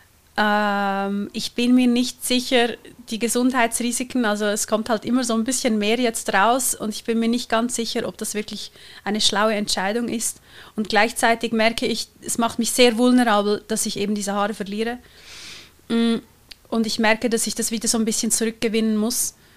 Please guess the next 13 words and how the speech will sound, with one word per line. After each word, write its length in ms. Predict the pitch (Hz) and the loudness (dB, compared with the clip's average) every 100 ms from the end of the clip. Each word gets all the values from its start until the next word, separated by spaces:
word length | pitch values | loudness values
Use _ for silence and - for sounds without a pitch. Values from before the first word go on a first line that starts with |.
| - - _ _ _ | -20 -20 _ _ _
Und 420 | 202 214 214 220 214 - _ _ - | -4 -2 0 -2 -4 -12 _ _ 0
eine 260 | 208 226 | 2 2
meiner 360 | 226 208 214 214 - - _ - - | 4 4 4 0 -4 -20 _ -20 -6
besten 480 | 208 214 - 240 220 - | -2 0 0 -2 -4 -4
Taktiken 580 | - 226 - 247 - 220 | 0 0 0 -6 -2 -2
ist 160 | 214 | 0
immer, 240 | 208 220 214 | 0 2 2
Angriff 480 | 214 233 240 240 - | 2 2 0 -2 -2
ist 200 | 220 - | -4 -2
die 60 | |
beste 300 | 214 220 - | -2 0 -2
Verteidigung. 760 | 220 226 - 196 220 233 233 254 - - - - - - _ - | -2 -4 0 0 2 0 0 0 -4 -20 -20 -20 -20 -20 _ -6
Äh, 340 | 214 208 208 | 0 2 2